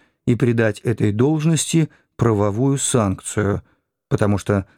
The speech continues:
примеров её не имелось в летописях страны. Первый из временщиков в хронологическом порядке,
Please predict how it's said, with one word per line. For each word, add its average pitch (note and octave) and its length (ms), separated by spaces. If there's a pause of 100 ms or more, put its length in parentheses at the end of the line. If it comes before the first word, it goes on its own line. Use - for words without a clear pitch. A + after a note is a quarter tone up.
примеров A2+ 640
её G2+ 420
не G#2 220
имелось A#2+ 560 (160)
в G2+ 100
летописях G2 580
страны. G2 460 (2750)
Первый A#2 520 (440)
из G#2+ 160
временщиков B2 800
в - 60
хронологическом A2+ 840
порядке, B2 600